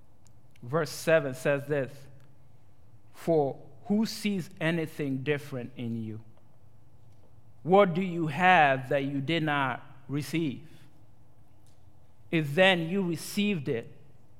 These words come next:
why do you boast as if you did not receive it?" Uh, Christ alone gets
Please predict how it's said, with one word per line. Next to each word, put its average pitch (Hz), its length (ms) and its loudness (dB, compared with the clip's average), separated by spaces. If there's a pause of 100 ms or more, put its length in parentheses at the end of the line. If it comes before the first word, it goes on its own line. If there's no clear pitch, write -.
(120)
why 180 240 8
do 202 140 4
you 190 240 2
boast 165 600 6
as 156 300 -4
if 180 260 0
you 196 240 0
did 180 280 8
not 160 400 4 (400)
receive 135 520 -4
it?" - 140 -12 (2750)
Uh, 175 240 2
Christ 190 680 4
alone 165 580 4 (1500)
gets 156 680 4